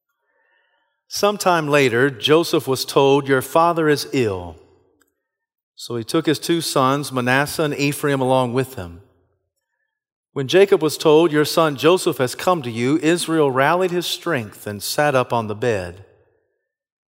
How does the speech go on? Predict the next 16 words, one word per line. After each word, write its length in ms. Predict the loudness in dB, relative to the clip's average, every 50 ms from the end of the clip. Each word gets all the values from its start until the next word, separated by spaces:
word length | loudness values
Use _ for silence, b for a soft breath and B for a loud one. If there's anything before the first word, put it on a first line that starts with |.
| _ _ _ _ _ _ -14
Jacob 440 | -4 0 0 0 2 2 -2 -2 -2
said 300 | -4 -2 0 0 0 0
to 80 | -2
Joseph, 720 | -8 -4 -2 -2 -2 -2 -4 -12 -14 -16 -16 -20 -20 -20 _ _ _ _ _ _ _ _ _ _ _ _ _ _ _ _ _ _ -12 -4
"God 340 | 0 2 2 4 2 2
Almighty 480 | 2 0 0 2 2 0 0 0 0 -2
appeared 460 | -4 -4 -4 0 2 2 2 2 0
to 100 | -6 -6
me 180 | -4 -2 -2 -2
at 140 | -4 -2 0
Luz 480 | 2 2 2 2 0 -4 -8 -10 -12
in 80 | -10 -8
the 100 | -6 -4
land 340 | -2 -2 -2 -2 -2 -4 -6
of 120 | -8 -8
Canaan, 520 | -6 -6 -6 -6 -8 -10 -12 -16 -16 -20